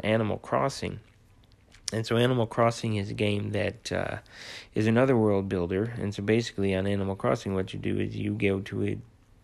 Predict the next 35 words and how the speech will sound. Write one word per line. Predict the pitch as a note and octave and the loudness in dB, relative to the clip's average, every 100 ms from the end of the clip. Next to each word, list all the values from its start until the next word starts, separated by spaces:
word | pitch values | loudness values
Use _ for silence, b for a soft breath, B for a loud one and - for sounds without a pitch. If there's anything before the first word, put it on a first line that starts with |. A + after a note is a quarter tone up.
| - | -4
deserted | G2+ G#2+ G#2 G2+ G#2 G2 A2 | -4 -2 0 0 0 -4 0
desert | F2+ F#2 F#2 - | 0 0 -4 -6
island, | D2 D2 G#2+ D3+ E3 B B B B B - | -8 -4 -2 -2 -4 B B B B B -6
and | F#2+ F#2 F2+ E2+ | -4 -2 -2 -4
you | E2 E2+ | -4 -4
build | F2 F#2 F2 F2+ | -2 -2 -2 -2
up | F2+ | -6
the | - | -6
deserted | F#2+ F#2+ F#2+ F#2 F#2 F2+ | -4 -4 -2 -2 -2 -2
desert | F2+ F#2 F2+ F2+ | -2 -2 -4 -2
island | E2 F2 G#2+ A#2 | -2 -2 -2 0
from | B2+ | 4
nothing. | D3+ E3 - - - - - B B B B B _ | 4 4 -6 -14 -20 -20 -14 B B B B B _
But | C3 A#2 | -4 0
the | |
weird | G2 A#2 F3+ A3+ F3+ | 0 2 2 2 0
thing, | G#2+ G2 F#2+ | 0 0 0
or | |
the | G2 C#3 | 0 -2
interesting | E3+ C3 A#2 G#2 | -2 -4 -2 -2
thing | G#2+ G2 | 0 0
about | F#2+ F#2+ | 0 0
Animal | F#2+ F#2 F2 | 0 0 -2
Crossing | - F#2+ F#2 F#2 F2+ | 0 0 0 -4 -2
is, | F2 F2 | -2 -2
is | F2 | -4
once | G2 B2 D3+ - | -2 0 -2 -2
you | |
get | B2+ A2 | 0 2
in | G#2 G2+ | 2 2
there | G2 | 0
and | G2 | -2
you | F#2+ | -4
start | - G2+ F#2+ | -2 -4 -2
playing, | - B2+ G2+ D#2+ - | 0 2 2 0 -4